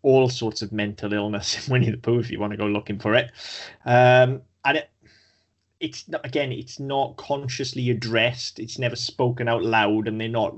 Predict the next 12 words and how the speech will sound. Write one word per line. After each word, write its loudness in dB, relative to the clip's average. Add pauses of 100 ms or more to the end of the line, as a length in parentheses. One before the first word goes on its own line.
(100)
rejects -4
in -4
any -2
way, 2
shape, 0
or -4
form. -2 (360)
But -2
they 6
all 4
have 2
very 2